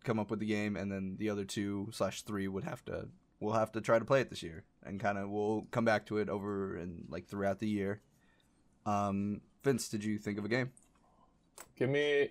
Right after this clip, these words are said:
Speaker 2: a second, 'cause I have one I'm trying to decide
Speaker 1: Okay.
Speaker 2: between, like, three.
Speaker 1: Then, Lil Nick, you wanna go? Actually,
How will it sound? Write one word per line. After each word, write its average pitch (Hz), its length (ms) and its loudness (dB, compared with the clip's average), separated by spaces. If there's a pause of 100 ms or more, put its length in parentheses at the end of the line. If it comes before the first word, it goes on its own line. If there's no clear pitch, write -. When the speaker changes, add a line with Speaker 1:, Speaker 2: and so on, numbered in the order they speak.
Speaker 2:
a 120 100 0
second, - 580 2
'cause 135 200 8
I 135 120 12
have 151 360 6
one 151 300 4
I'm 139 100 6
trying 123 260 4
to 104 60 4
decide - 300 -6 (160)
Speaker 1:
Okay. 110 100 6
Speaker 2:
between, 101 300 2
like, 85 240 -4
three. 85 260 0 (380)
Speaker 1:
Then, 104 420 2
Lil 127 180 4
Nick, 98 240 2
you 101 40 -2
wanna 98 120 0
go? 127 220 2 (200)
Actually, 175 400 6